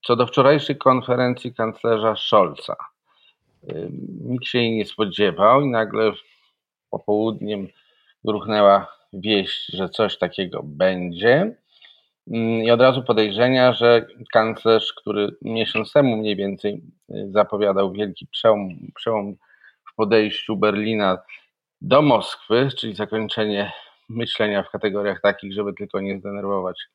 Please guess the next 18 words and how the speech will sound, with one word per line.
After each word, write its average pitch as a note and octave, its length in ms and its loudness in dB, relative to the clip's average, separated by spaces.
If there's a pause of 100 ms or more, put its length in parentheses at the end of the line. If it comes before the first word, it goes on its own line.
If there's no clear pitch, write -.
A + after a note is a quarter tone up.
(720)
Putina, G#2 440 -4
bo F2+ 140 -4
będziemy F#2+ 400 -6
musieli F2+ 460 -8
z - 80 -20
nim F2+ 260 -8
tak F2+ 200 0
czy G2 140 -10
owak F2+ 180 -8
współpracować. F#2 840 -6 (540)
Tak A2 180 4
to B2+ 100 4
powiedział F#2+ 600 -2
mniej F#2+ 240 -12
więcej F#2 240 -16
miesiąc F2 460 -14
temu, F#3 380 2
i, B1+ 300 -8